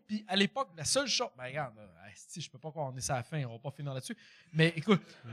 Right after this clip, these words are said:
Speaker 1: à, à, à, à l'époque, la seule chose qui me tenait quand j'avais dix-neuf, vingt ans, c'était mon band. Puis j'ai eu un fuck-up avec mon band qui était mes chums. J'ai
Speaker 2: Ouais.
Speaker 1: perdu tout mon monde. J'ai perdu mon passe-temps, mon revenu, mes chums, d'une shot.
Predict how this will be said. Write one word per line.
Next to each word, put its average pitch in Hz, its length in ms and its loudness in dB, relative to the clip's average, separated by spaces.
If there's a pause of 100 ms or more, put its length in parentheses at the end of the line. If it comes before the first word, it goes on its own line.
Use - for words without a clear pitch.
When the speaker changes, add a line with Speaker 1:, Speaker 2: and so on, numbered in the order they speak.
(140)
Speaker 1:
à, 175 280 4
à, - 20 10 (180)
à, 175 200 12 (180)
à 160 40 8
l'époque, 190 340 12 (100)
la 190 80 12
seule 226 160 12
chose 480 240 12
qui 480 80 12
me 480 120 12
tenait 480 280 12
quand 190 120 12
j'avais 175 300 12
dix-neuf, 175 720 10
vingt 170 340 10
ans, 220 180 8 (340)
c'était 180 220 6
mon 175 200 8
band. 180 380 6 (320)
Puis 165 100 4
j'ai 156 160 10
eu 190 60 10
un 175 80 10
fuck-up 233 360 2
avec 190 120 -2
mon 170 180 2
band 196 180 2
qui - 80 -6
était 160 140 -4
mes 151 160 8
chums. 214 380 0 (280)
J'ai 160 80 -2
Speaker 2:
Ouais. 156 60 2
Speaker 1:
perdu 170 300 2
tout - 260 -2
mon 185 220 8
monde. 190 360 6
J'ai 147 100 4
perdu 156 300 0
mon 160 140 4
passe-temps, 233 680 2
mon 190 160 8
revenu, 180 500 8
mes 165 200 8
chums, 233 420 8 (160)
d'une 214 180 4
shot. - 220 4